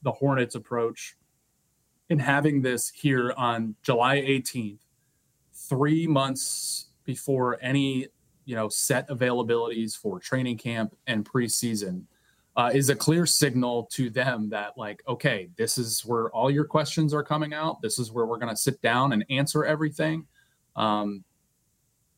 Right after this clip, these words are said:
because, you know, when we get to that point, you know,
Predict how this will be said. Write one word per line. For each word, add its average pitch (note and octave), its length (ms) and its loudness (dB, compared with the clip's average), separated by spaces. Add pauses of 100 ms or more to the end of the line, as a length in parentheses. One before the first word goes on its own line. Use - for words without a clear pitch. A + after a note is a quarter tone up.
because, B2 680 2 (180)
you C3+ 100 2
know, G#2+ 320 2 (160)
when B2 160 2
we D3+ 100 4
get D#3+ 160 2
to D#3+ 100 4
that C#3 240 2
point, C#3 400 2 (260)
you G2+ 100 -2
know, G#2+ 220 -2